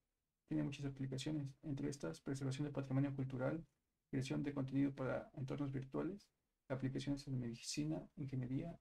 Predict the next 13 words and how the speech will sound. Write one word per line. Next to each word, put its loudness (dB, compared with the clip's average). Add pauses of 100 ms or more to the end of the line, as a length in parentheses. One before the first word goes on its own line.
entre 0
otras. -4 (1300)
En -2
este 0
trabajo 0 (480)
se -6
tratará 2
sobre -2
la 2
adquisición -4
de 0
estas 0
imágenes 0